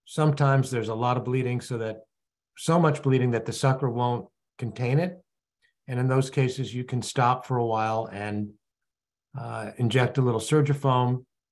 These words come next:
but then that'll obs-, obscure your view almost as much as the, um, as the bleeding. And so you can tolerate a little bit of bleeding, a little bit of irrigation, and you can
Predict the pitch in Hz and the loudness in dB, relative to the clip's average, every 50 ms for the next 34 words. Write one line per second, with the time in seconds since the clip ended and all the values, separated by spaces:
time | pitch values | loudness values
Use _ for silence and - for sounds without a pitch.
0 | _ _ _ _ - 110 - - 135 131 127 127 123 123 131 127 120 117 - - | _ _ _ _ -12 -10 -4 0 0 2 2 2 2 2 2 0 0 -2 -4 -8
1 | 123 - - - - - - 135 127 - - - - 131 123 123 117 113 101 95 | -10 -10 -10 -12 -12 -8 -6 -6 -4 -4 -4 0 2 4 4 6 4 2 0 0
2 | 113 117 117 113 113 117 123 117 - 131 117 - 120 113 110 113 - - - 101 | 0 0 2 2 2 0 0 -2 -2 -4 -4 -2 0 0 0 0 -2 -4 -6 -6
3 | 101 101 98 92 - - - _ _ - 107 95 95 95 95 95 95 _ _ _ | -4 -4 -4 -6 -10 -14 -20 _ _ -4 -2 -2 0 -2 -2 -4 -8 _ _ _
4 | _ _ _ _ _ _ _ _ _ _ - _ _ _ _ - - 98 101 101 | _ _ _ _ _ _ _ _ _ _ -20 _ _ _ _ -16 -14 -14 -12 -12
5 | 104 98 92 92 92 _ - 123 110 - - 120 104 113 107 104 101 104 104 107 | -12 -12 -12 -14 -12 _ -2 -2 -2 0 0 0 0 2 0 2 2 0 0 -2
6 | 104 - _ _ _ _ _ _ _ _ _ _ _ _ - 113 113 104 - - | -4 -8 _ _ _ _ _ _ _ _ _ _ _ _ -10 -8 -8 -6 -2 0
7 | 127 123 123 123 120 - - _ _ _ _ _ _ _ _ _ _ _ - 127 | 2 2 2 2 0 -2 -8 _ _ _ _ _ _ _ _ _ _ _ -8 -6
8 | 131 - 127 - - 131 135 135 135 127 123 131 - 123 143 147 147 135 139 - | -2 -2 -2 -2 0 2 4 4 4 4 4 4 4 4 2 4 4 4 2 0
9 | 104 104 120 120 120 117 120 117 117 113 104 107 120 120 127 127 123 123 120 107 | 0 -2 -2 -2 -2 -2 -4 -4 -4 -6 -4 -4 -2 -2 -2 -2 -2 -4 -2 -2
10 | 123 117 117 110 104 107 104 104 104 107 - 110 107 104 104 - _ _ _ _ | -2 -2 -2 -2 -2 -4 -4 -4 -4 -4 -6 -6 -6 -6 -8 -10 _ _ _ _
11 | _ _ _ _ _ _ - 113 110 110 107 107 107 - - 110 104 104 104 104 | _ _ _ _ _ _ -10 -6 -4 -2 -2 -2 -2 0 0 2 2 2 2 0
12 | 104 - | -2 -4